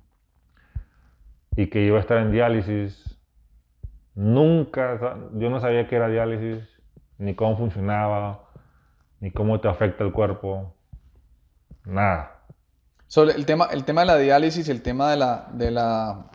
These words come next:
Speaker 2: falla de los riñones, ¿es una consecuencia de la primera
Speaker 1: Es una
Speaker 2: cirugía?
Speaker 1: consecuencia de la pri-, de las, de la, de la primera cirugía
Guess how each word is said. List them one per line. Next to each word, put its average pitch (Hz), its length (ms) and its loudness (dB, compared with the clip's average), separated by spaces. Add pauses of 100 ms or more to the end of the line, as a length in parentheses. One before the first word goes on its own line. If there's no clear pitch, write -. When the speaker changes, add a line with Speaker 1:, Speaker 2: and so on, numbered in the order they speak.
(120)
Speaker 2:
falla 123 240 4
de 143 60 2
los 135 120 0
riñones, 120 600 -2
¿es 127 140 -4
una 135 160 -2
consecuencia 117 600 -6
de 131 60 4
la 131 80 0
primera 113 240 -2
Speaker 1:
Es 117 60 -4
una 117 140 2
Speaker 2:
cirugía? 110 180 0
Speaker 1:
consecuencia 113 420 2
de 117 120 4
la 104 160 0
pri-, 104 180 -6
de 98 140 -4
las, 95 340 -6
de 104 100 -6
la, 98 220 -2
de 101 180 -6
la 92 140 -2
primera 95 380 -2
cirugía 92 640 -4